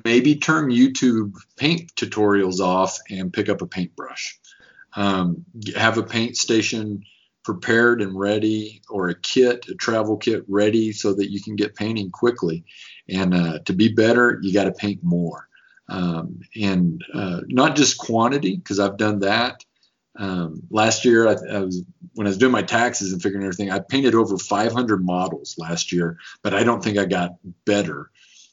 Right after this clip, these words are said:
as a painter. I may have got quicker, but not better. So you, it's not just about getting the reps in, but you need to be deliberate about what you're doing and practicing, and, um,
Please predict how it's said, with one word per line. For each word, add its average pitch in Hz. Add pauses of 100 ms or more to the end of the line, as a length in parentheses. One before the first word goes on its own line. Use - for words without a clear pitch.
(140)
as 190
a 175
painter. 165
I 98
may 135
have 101
got -
quicker, 120
but 85
not 85
better. 101
So 92 (560)
you, 104 (200)
it's -
not 135
just 131
about 104 (100)
getting 104
the 90
reps 95
in, 101
but 90
you 92
need 95
to 87
be 90
deliberate 110 (380)
about 92
what 95
you're 87
doing 104
and 87
practicing, 127 (580)
and, 92 (200)
um, 87